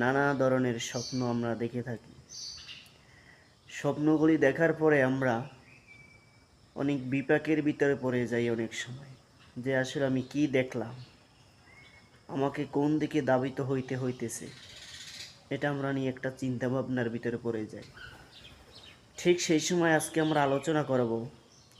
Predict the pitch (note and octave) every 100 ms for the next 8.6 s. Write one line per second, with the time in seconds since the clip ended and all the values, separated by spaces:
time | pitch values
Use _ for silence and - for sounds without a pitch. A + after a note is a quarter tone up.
0 | - - - - - - - - C#3+ C#3+
1 | D3+ D3 D3+ D3+ C#3+ C#3 C#3 C#3+ C3 A#2
2 | C3+ D#3 D#3 B2 A2+ B2 A#2+ - - _
3 | - - - - - - - - - B2+
4 | - C3+ B2+ C#3 D3 C#3+ C#3+ C#3 C#3 C3
5 | - A2 - A2 A#2+ - - - - -
6 | - - - - - C3 C3 C3+ C3+ C#3+
7 | C#3+ C3+ B2 C3+ D3 C#3+ C#3 B2+ B2+ A#2+
8 | A#2+ C3 B2+ - D3